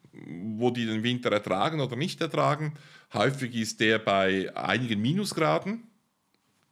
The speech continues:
drei, vier, fünf Minusgrade, ertragen die auch kurzzeitig, wenn's länger wird oder eben kälter wird. Andere Pflanzen, wie zum Beispiel Feigen, Lagerströmien, äh, da ist die Grenze irgendwo bei minus zwölf bis minus vierzehn Grad.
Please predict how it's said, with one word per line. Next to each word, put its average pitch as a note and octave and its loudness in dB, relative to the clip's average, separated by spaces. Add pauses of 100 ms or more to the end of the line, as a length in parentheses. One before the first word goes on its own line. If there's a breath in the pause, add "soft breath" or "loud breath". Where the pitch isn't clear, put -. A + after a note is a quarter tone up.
drei, G2 -4
vier, - -8
fünf A2 -10
Minusgrade, C#3 -4
ertragen A2+ -2
die C3+ -2
auch - -8
kurzzeitig, C#3 -4 (320 loud breath)
wenn's G#2 -2
länger A#2+ 2
wird A#2 2
oder F#2+ 0
eben F#2 -2
kälter C3+ -2
wird. C3+ -2 (260 loud breath)
Andere C#3 2
Pflanzen, C3 0
wie A#2 0
zum A#2 -4
Beispiel G2 0
Feigen, A#2 0
Lagerströmien, A#2 2 (500 loud breath)
äh, A2+ 4 (100)
da G#2+ 4
ist A2 -2
die A#2+ -4
Grenze A#2 0
irgendwo A2+ 2
bei G2+ 0
minus G#2 -4
zwölf C#3+ 0
bis A#2 -8
minus A#2 -4
vierzehn D3 -2
Grad. D3 -2